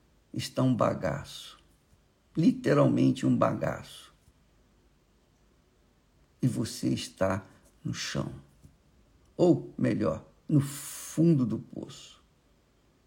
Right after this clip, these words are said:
O Espírito Santo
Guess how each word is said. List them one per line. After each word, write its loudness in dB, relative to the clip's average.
O -2
Espírito 0
Santo -4